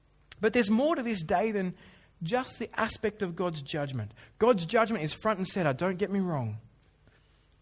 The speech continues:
But the New Testament sheds more light on this idea of, of the day of the Lord. There's a clarity about it, a change that the New Testament brings. In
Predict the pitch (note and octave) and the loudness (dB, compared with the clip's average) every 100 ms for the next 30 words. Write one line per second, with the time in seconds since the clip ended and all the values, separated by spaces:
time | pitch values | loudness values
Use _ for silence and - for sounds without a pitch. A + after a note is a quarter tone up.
0 | _ _ _ _ _ _ - A3 A3+ A3+ | _ _ _ _ _ _ -2 2 4 4
1 | E4 E4+ B3 - G3 F#3 - - A3+ G#3+ | 2 2 -2 2 0 0 -6 -2 -2 0
2 | A#3 A#3+ A#3+ B3+ D4+ G#3 F3+ F3+ G3+ F#3+ | 2 2 2 2 2 2 0 0 0 0
3 | F3+ B3 A#3+ F3+ E3 F3 E3 F3+ E3 G#3+ | -2 -2 0 0 0 -4 0 -2 2 4
4 | A3 F3+ F3 G3 C4 F3+ A#2 - - - | 4 0 -2 -2 -4 -4 -6 -14 -20 -20
5 | - - A3+ A3 A3 - C4+ D4 B3+ G3+ | -20 -4 0 0 -2 -2 0 2 2 2
6 | F3+ D#3+ D#3+ C3+ C#3 E3 - - C4+ C4+ | 2 4 6 6 4 -4 -6 -2 2 2
7 | G#3 D#3+ F#3+ G3 A3+ B3+ A3+ G#3+ F#3+ F3+ | 2 0 0 0 0 -2 -2 0 -2 -2
8 | A#3 A3 D3 C#3+ F3+ | -4 -2 -2 -2 -4